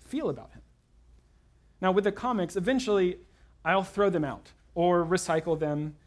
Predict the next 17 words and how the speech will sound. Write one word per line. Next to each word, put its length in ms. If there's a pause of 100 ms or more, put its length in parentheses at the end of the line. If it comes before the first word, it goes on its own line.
(380)
because 520
while 220
I 180
thought 300
they 140
were 120
valuable, 680 (560)
society 480
tells 280
me 120
of 120
their 120
true 200
value. 220 (1400)
However, 400
the 120
worth 480